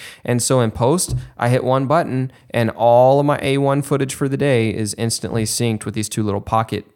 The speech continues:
Tentacle Sync Track E recorders. So the Tentacle Sync doesn't even just have time code generators. They even have pocket recorders that record thirty-two bit float audio and run off a time code in the same time code app.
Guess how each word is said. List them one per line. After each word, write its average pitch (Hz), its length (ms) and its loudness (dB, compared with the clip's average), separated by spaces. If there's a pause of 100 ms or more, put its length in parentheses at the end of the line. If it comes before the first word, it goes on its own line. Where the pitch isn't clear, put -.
(180)
Tentacle 107 300 -4
Sync 104 240 -4
Track 104 280 -4
E 107 120 -4
recorders. - 560 -8 (180)
So 131 180 2
the 117 60 0
Tentacle 156 320 2
Sync 156 240 0
doesn't 120 220 0
even 113 180 0
just 107 140 -4
have 110 180 -2
time 110 240 -2
code 104 160 -6
generators. 113 480 0
They 98 80 -4
even 135 240 -2
have 110 180 -2
pocket - 360 0
recorders 110 560 -4 (260)
that 117 100 0
record 120 380 0
thirty-two 131 540 0
bit 113 180 -2
float 110 240 -2
audio 113 560 2 (220)
and 110 180 -4
run 117 160 2
off 110 180 0
a 104 60 -6
time 110 340 -2
code 107 280 -2
in 104 80 -4
the 104 80 -4
same 110 260 -2
time 117 300 -2
code 104 180 -4
app. 92 320 -6